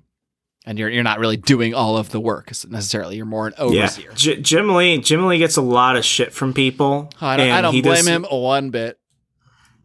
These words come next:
Speaker 2: Yeah,
Speaker 1: He's living
Speaker 2: like
Speaker 1: the dream right now. He's, he did the Image thing. He showed he could do it. He had his fun. He made his money. He made his splash. He showed he didn't need them. And then he said, "I don't need you, but I want you."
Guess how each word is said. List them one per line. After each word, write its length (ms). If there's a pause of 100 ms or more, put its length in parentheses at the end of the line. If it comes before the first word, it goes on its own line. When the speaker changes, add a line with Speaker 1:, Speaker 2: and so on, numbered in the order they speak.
(120)
Speaker 2:
Yeah, 320
Speaker 1:
He's 140
living 160
Speaker 2:
like 180
Speaker 1:
the 60
dream 400
right 140
now. 160
He's, 180
he 140
did 340
the 160
Image 200
thing. 240
He 120
showed 360
he 80
could 100
do 140
it. 100
He 100
had 260
his 200
fun. 320
He 180
made 240
his 100
money. 280
He 100
made 260
his 120
splash. 400
He 100
showed 320
he 60
didn't 240
need 180
them. 300
And 120
then 100
he 60
said, 300 (220)
"I 100
don't 160
need 240
you, 220 (240)
but 160
I 100
want 360
you." 120